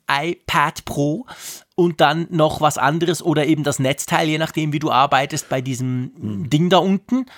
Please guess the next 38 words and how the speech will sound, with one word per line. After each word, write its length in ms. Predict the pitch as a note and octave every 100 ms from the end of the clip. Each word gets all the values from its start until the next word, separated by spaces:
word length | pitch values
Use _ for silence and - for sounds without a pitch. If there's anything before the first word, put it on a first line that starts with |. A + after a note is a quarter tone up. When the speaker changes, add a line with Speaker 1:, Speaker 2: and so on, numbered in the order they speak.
| - _
Speaker 1:
Schon 340 | - - C3+ D4
noch 300 | F#4 - -
sexy, 520 | - - - - -
oder? 300 | F3 F#3 C#4+ _ -
Speaker 2:
Ja, 100 | B2+
der 100 | C3
Zeier 340 | - C#3+ C#3 C3+
will 100 | C3+
ja 80 |
seine 220 | B2+ B2+ B2
Kamera 420 | C#3 D3 A#2+ A2+
anschließen, 400 | A#2 - A#2+ A2+
hab 120 | A2
ich 100 | G#2+
heute 220 | A#2 A#2
gelesen. 480 | G#2+ A2 A#2 A2+ D3 _ - - - - _
Und 140 | A2+ G#2+
will 80 |
Speaker 1:
Ja, 80 | A2+
Speaker 2:
dann 80 | A2
Speaker 1:
der 140 | A2
will 100 | G#2+
überall 300 | C#3+ C#3+ A#2
seine 200 | A2 A2
Kam-, 220 | G#2+ A2 G#2
der, 140 | A2
der, 140 | A2
der 120 | - -
Zeier 300 | - C#3 C#3
schließt 240 | C3+ -
überall 260 | E3 C#3+ A#2+
seine 240 | G#2 F3+
Kamera 300 | G#2+ G#2+ A2
an. 180 | E3+ F2+
Völlig 320 | E3+ F#3 E3+
egal 300 | D#3 C3+ C#3+
bei 160 | A#2+ G#2+
was. 340 | A2+ -